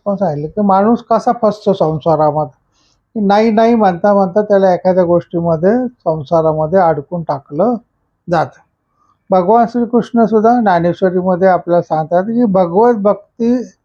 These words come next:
विरोधी असल्याने काय करायचं? आसक्ती कशी आहे? तर भगवत भक्तीच्या विरोधातली आहे. म्हणजे आसक्ती माणसाला भगवत भक्ती करू देत नाही, म्हणून आपण ती टाळली पाहिजे. मग ती आसक्ती कोणतीही असो,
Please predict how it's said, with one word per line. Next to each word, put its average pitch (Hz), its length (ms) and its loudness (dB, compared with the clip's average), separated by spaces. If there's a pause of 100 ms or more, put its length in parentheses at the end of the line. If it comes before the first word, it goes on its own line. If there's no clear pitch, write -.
(500)
विरोधी 202 560 4
असल्याने 185 600 0 (1800)
काय 165 160 0
करायचं? 165 480 0
आसक्ती 202 540 0
कशी 226 340 0
आहे? 233 220 2
तर 240 120 -2
भगवत 220 420 2
भक्तीच्या 214 540 0
विरोधातली 240 600 2
आहे. 123 320 -10 (800)
म्हणजे 170 140 0
आसक्ती 190 460 0
माणसाला 202 420 2
भगवत 185 360 2
भक्ती 185 320 -4
करू 254 320 2
देत 190 120 4 (120)
नाही, 156 120 -2
म्हणून 196 260 2
आपण 220 300 0
ती 254 140 -2
टाळली 190 460 0
पाहिजे. 165 380 -4 (460)
मग 240 80 0
ती 240 120 -2
आसक्ती 247 540 0
कोणतीही 254 520 2
असो, - 380 -2